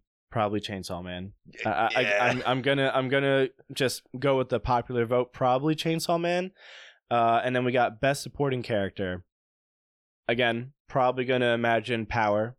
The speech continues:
Speaker 1: She's a supporting character for Jan-, I would, I would shoot, I would call her a supporting character,
Speaker 2: Yeah,
Speaker 1: right?
Speaker 2: yeah, for sure.
Speaker 1: Yeah, 'cause, uh, Denji is the main character, so I would imagine Power is probably gonna be a support character.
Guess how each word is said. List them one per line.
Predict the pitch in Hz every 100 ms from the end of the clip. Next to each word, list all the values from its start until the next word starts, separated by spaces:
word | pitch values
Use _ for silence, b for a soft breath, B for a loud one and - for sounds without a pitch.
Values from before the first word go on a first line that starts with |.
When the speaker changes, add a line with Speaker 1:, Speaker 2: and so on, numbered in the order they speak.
| _ _ _ _
Speaker 1:
She's | - 107 101
a | 98
supporting | - 101 104 101
character | 95 104 95 98
for | - 101 95 101 _ _ _ _ -
Jan-, | 104 -
I | 131
would, | 175
I | 202 285
would | 415
shoot, | - 370 403 -
I |
would | - 403 -
call | 160 135
her | 117
a |
supporting | - 107 113 104
character, | 98 107 - 117
Speaker 2:
Yeah, | -
Speaker 1:
right? | 415 302
Speaker 2:
yeah, | 131
for | -
sure. | 127 101
Speaker 1:
Yeah, | 127
'cause, | 147 139
uh, | 123
Denji | 113 139 139 135 135
is | 120
the | 117
main | 120 131
character, | - 147 147 156 151
so | 120 107
I | 101 110
would | 110
imagine | 113 110 110
Power | 98 110 107
is |
probably | - 107 107
gonna | 104
be | 95
a | 98
support | - 113 104
character. | - 98 - 101 98